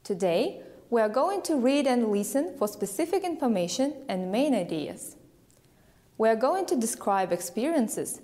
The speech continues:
and review vocabulary. Dear students, look at this list of sports. List the sports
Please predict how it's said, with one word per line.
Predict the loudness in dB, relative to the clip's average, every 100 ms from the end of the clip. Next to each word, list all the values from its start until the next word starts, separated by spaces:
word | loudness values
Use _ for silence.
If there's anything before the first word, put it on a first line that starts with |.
| -8
and | -4 0
review | -2 0 0 0 -6 -6
vocabulary. | -4 -2 -2 -2 -6 -10 -14 -20 _ _ 0
Dear | 4 4
students, | 2 0 0 0 -4 -10 -16 -20 _ _ _ _ -2
look | 2 2 0 -14 -18 -4
at | -2 -2 0
this | 0 0 -2 0
list | 2 2 2 0
of | 0 0 -4
sports. | -10 -2 -2 -2 -6 -14 -14 -20 -20 -20 -20 _ _ -20 _ _ _ _ _ _ _ _ _ _ _ _
List | 2 2 2 -2 0
the | 0
sports | 0 -4 2 2 2 -2